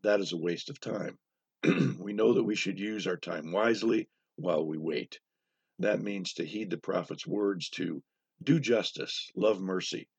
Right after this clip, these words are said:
and walk humbly before your God. We know what that means. It means to take care of the poor, the widow, and the orphan. It means to feed the hungry,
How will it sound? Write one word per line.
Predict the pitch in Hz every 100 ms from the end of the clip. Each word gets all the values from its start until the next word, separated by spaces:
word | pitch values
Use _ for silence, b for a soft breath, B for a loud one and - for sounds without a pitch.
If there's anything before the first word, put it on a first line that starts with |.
| _ _ -
and | 87
walk | 85 85 -
humbly | 92 90 82
before | 73 73 - 76
your | 67
God. | 65 71 58 - _ _ _ _ _ _ _ _ _
We | - 143
know | 147 123
what | 117
that | 117 107
means. | 123 135 - 139 - _ _
It | -
means | 90 95 90
to | 95
take | - 120
care | - 123 127
of | 117
the |
poor, | - 135 143 76 - _
the | 92
widow, | 107 120 85 -
and | 80
the | 92
orphan. | 101 117 - 71 - _ _ _ _
It | -
means | 127 113 104
to | 101
feed | - 123 120
the | 104
hungry, | 104 113 95 71